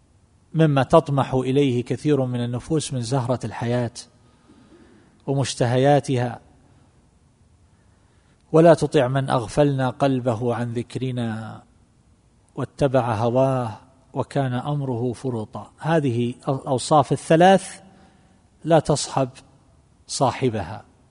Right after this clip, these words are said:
ولا تطعه، ولا يكن، ولا ناصحا، لأن ذلك الموصوف لم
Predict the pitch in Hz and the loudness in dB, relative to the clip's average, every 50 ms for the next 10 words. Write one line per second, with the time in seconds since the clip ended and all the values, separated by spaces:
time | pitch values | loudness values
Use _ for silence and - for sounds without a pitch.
0 | _ _ _ _ _ _ _ _ _ _ _ _ - 135 135 131 123 - - 127 | _ _ _ _ _ _ _ _ _ _ _ _ -2 2 2 2 2 0 -4 -10
1 | - - 143 123 110 107 110 113 104 - _ _ _ _ _ _ _ _ _ _ | -4 -2 -2 -2 -2 -6 -8 -8 -12 -16 _ _ _ _ _ _ _ _ _ _
2 | _ _ _ _ - 135 135 135 139 151 - - - _ _ _ _ _ _ _ | _ _ _ _ 0 2 4 4 4 2 2 -2 -12 _ _ _ _ _ _ _
3 | _ 139 131 131 139 135 143 160 160 143 - - 120 - - 127 117 104 - - | _ 0 2 4 4 4 4 4 4 4 2 0 -4 -4 -4 -4 -4 -4 -8 -14
4 | _ _ _ _ _ _ _ _ _ _ _ _ _ _ _ _ _ _ _ _ | _ _ _ _ _ _ _ _ _ _ _ _ _ _ _ _ _ _ _ _
5 | _ _ _ _ _ _ _ _ _ _ _ _ _ _ _ _ _ - 143 143 | _ _ _ _ _ _ _ _ _ _ _ _ _ _ _ _ _ -4 -2 0
6 | 139 165 160 151 143 135 147 156 143 135 131 131 - - 131 123 117 117 - - | 0 0 0 0 0 2 2 2 2 2 0 -2 -4 -6 -8 -8 -8 -12 -16 -20
7 | _ _ _ _ _ _ _ _ _ _ _ _ _ _ _ _ _ _ _ _ | _ _ _ _ _ _ _ _ _ _ _ _ _ _ _ _ _ _ _ _
8 | _ _ _ _ _ _ _ 175 165 151 147 147 139 127 - - - 156 151 147 | _ _ _ _ _ _ _ 2 2 4 4 2 2 2 -2 -2 0 0 2 2
9 | 143 139 120 - - - - _ _ _ _ _ _ _ _ _ _ _ _ _ | 0 -2 -4 -8 -16 -20 -20 _ _ _ _ _ _ _ _ _ _ _ _ _
10 | _ _ _ _ _ _ _ _ 160 160 170 190 190 175 180 180 175 | _ _ _ _ _ _ _ _ 0 2 4 4 4 2 0 -4 -6